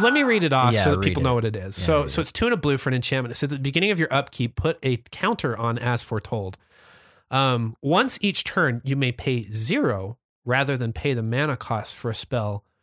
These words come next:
Speaker 1: you cast with converted mana cost X or less, where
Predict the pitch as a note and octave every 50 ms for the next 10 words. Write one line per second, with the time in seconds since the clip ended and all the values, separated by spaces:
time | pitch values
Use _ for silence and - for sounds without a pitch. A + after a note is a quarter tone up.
0 | _ _ _ - A#2+ A#2+ A#2 - - B2 A2+ A2 - B2 A2 - B2+ A2+ G#2+ A#2
1 | A2+ A2 A2 A#2 G#2+ G#2+ G#2 - - G#2+ F#2 F2+ - - _ - D#3 F3+ E3+ -
2 | - - - - - C3 B2+ A#2+ B2 B2+ B2 A#2+ - - A#2+